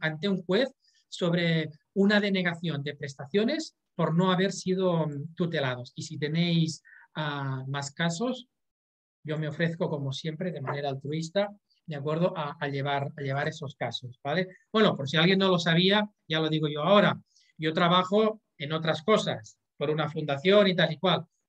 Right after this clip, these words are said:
Todos los menores que yo estoy llevando, todos esos casos que he llevado, los he hecho de manera voluntaria a través de esta asociación que creamos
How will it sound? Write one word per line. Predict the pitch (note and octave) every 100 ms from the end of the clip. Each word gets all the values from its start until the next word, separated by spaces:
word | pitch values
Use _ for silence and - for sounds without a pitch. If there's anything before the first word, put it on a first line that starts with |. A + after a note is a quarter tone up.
| _ -
Todos | G3+ G#3+ G#3+
los | G#3 F3
menores | F#3+ F#3+ F#3 E3+ E3+
que | F3
yo |
estoy | E3+ F3+
llevando, | E3+ D#3+ F#3+ G#3 G3+
todos | G#3 G#3+ G#3 G3+
esos | F#3 F3+
casos | - E3+ E3
que | E3+
he |
llevado, | D#3 E3 G3 A#3 - _ - -
los | D#3+ D#3
he |
hecho | F3+ G3
de | F#3+
manera | F3 F3 E3+
voluntaria | E3 D#3+ D#3 F3 F#3 G#3+
a | E3
través | D#3+ D#3 F#3 - -
de |
esta | E3 E3
asociación | F3+ F3+ F3 E3+ F3+ F3+
que | F#3+
creamos | E3 D3+ D#3 F3 F#3